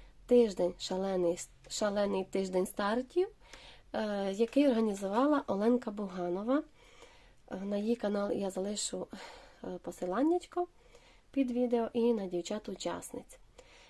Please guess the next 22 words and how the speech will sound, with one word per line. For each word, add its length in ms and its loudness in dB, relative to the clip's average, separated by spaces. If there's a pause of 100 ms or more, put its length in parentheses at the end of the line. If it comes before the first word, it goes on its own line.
(120)
Я 460 4 (320)
<laughs> 300 -2
дуже 400 -2 (460)
хвилююсь, 500 2
тому 260 -2
що 140 -6
я 180 0
вперше 500 0
беру 460 4 (680)
участь 520 0
у 100 -8
цьому 420 -4
проєкті, 720 0 (560)
е, 300 -6 (100)
цьому 320 2
шаленому 480 -4
тижні, 540 4 (600)
але 540 0
я 200 -4
добре 280 -4
розумію, 640 2
що, 520 2